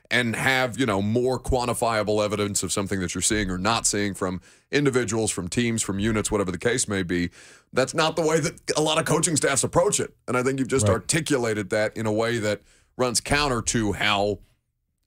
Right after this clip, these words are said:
Speaker 1: people who have the internet at their disposal are looking at their football team and saying,
Speaker 2: Right.
Speaker 1: "But they're not meeting X, Y, and Z metric. They're not hitting this requirement." When in reality, the coaching staff is sitting up there in front of you on a day-to-day basis and being like, "Hey, turnovers, Q B R,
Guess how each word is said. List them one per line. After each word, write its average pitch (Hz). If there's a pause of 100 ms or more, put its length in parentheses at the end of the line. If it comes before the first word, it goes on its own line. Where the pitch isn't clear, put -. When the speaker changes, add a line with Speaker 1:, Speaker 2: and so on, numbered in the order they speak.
(100)
Speaker 1:
people 135
who 143
have 131
the 131
internet 196
at 127
their 127
disposal 113
are 123
looking 131
at 120
their 269
football 127
team 123
and 117
saying, 110
Speaker 2:
Right. 95
Speaker 1:
"But 120
they're 135
not 131
meeting 117 (300)
X, 127
Y, 131
and 120
Z 113
metric. 110
They're 110
not 110
hitting 104
this 107
requirement." 101 (460)
When 110
in 107
reality, 107
the 92
coaching 98
staff 98
is -
sitting 98
up 95
there 95
in 92
front 131
of 92
you 95
on 95
a 95
day-to-day 92
basis 90
and 95
being 95
like, 95
"Hey, 147 (320)
turnovers, 143 (120)
Q 143
B 143
R, 110